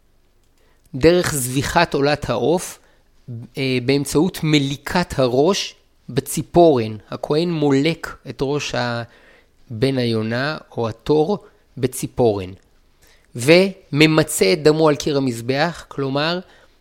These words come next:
אה, מועך את בית השחיטה של העוף על קיר המזבח, והדם, אה, זב על המזבח. ואחר כך גם מקטירים אותו, מעלים את ה-, אה, שחוט,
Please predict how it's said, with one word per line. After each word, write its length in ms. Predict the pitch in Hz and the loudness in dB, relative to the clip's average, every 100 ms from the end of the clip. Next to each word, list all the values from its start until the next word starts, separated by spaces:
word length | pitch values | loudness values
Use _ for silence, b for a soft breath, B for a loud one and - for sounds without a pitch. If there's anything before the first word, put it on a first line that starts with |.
| _ - | _ -10
אה, 60 | 120 120 120 123 123 - - | -4 -2 -2 -2 -6 -12 -4
מועך 640 | 143 156 170 185 - - - _ _ _ 139 | 0 2 4 4 2 -4 -14 _ _ _ -14
את 100 | - | -4
בית 240 | 147 147 | -2 -2
השחיטה 600 | 160 - - 156 190 170 135 _ - | -2 -4 -6 -6 -2 -2 -4 _ -18
של 240 | - 135 | -8 -6
העוף 360 | 147 175 165 143 | -4 -4 -4 -8
על 100 | 120 | -8
קיר 260 | - 147 | -6 -4
המזבח, 560 | 131 120 120 151 185 - | -4 -4 -4 -4 -4 -6
והדם, 540 | 123 123 120 135 139 147 - _ _ _ _ - | -4 -4 -2 -4 -4 -8 -16 _ _ _ _ -12
אה, 40 | 113 117 117 117 113 | -8 -4 -2 -2 -4
זב 380 | 110 131 135 131 | -2 0 0 0
על 80 | 123 | -2
המזבח. 680 | 120 110 107 104 95 - - _ _ _ - | -2 -4 -4 -4 -6 -14 -20 _ _ _ -8
ואחר 220 | 123 151 | -4 -4
כך 240 | - - | -4 -6
גם 180 | 143 139 | 0 0
מקטירים 560 | 139 - - 131 127 113 | -2 -6 -6 -2 -2 -2
אותו, 300 | 104 107 92 | -6 -12 -12
מעלים 480 | 113 117 117 135 147 | -8 -6 -4 -4 -6
את 160 | 143 131 | -6 -6
ה-, 240 | 123 120 117 b b b b - | -6 -6 -10 b b b b -16
אה, 60 | 123 120 117 117 117 120 | -10 -6 -4 -4 -4 -6
שחוט, 760 | - - 123 - 196 156 - | -8 -8 -8 -8 -6 -6 -8